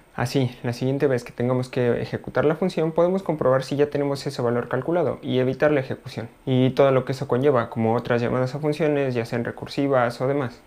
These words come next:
Esto funciona bastante bien cuando el costo de ejecutar una función es bastante alto, y esta función se tiene que ejecutar varias veces, y por lo cual estaríamos desperdiciando recursos computacionales cuando en realidad podríamos,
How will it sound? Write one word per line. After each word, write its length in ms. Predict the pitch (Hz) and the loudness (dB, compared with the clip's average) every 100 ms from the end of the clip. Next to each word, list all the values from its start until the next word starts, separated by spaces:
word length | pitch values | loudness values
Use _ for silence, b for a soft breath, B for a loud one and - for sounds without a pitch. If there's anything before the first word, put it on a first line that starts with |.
| _ _ _ | _ _ _
Esto 180 | 156 190 | -4 -2
funciona 320 | 185 156 160 | 0 0 2
bastante 400 | 151 127 139 147 | 2 0 -2 0
bien 180 | 139 139 | 0 0
cuando 220 | 151 135 | -2 -2
el 80 | 120 | -2
costo 240 | - 135 160 | -6 -2 -2
de 80 | |
ejecutar 420 | 135 - - 117 127 | -2 -6 -6 -2 0
una 160 | 131 | -2
función 420 | 135 147 147 139 127 | -2 -4 -2 -4 -4
es 140 | 131 | -4
bastante 400 | 127 127 127 151 | -4 -2 -2 0
alto, 340 | - - 123 131 - | -2 -4 -10 -14 -10
y 120 | - 139 | -2 0
esta 180 | 156 | 2
función 400 | 165 147 143 147 | 2 2 2 0
se 140 | 156 131 | 0 -4
tiene 260 | 135 135 | -2 -2
que 80 | 131 | -4
ejecutar 420 | 131 127 - 120 | -6 -6 -2 0
varias 380 | 127 117 120 113 | 2 2 0 -2
veces, 420 | 127 117 110 107 - | -4 -4 -6 -8 -2
y 180 | 127 123 | 0 2
por 160 | 131 | 2
lo 140 | 135 135 | 4 6
cual 160 | 156 | 4
estaríamos 420 | 151 143 135 139 | 4 0 0 0
desperdiciando 640 | 131 110 123 117 123 127 123 | 0 0 -2 -4 -2 0 0
recursos 480 | 120 113 123 127 107 | -2 -4 -6 -6 -6
computacionales 920 | 117 - - 110 123 135 127 131 - | -6 -6 -10 -6 -2 0 0 -2 -4
cuando 260 | 120 117 | -2 -2
en 80 | 117 | 0
realidad 400 | 120 117 123 120 | 0 0 0 -2
podríamos, 720 | - 120 117 117 117 113 - | -4 -2 0 0 -4 -8 -14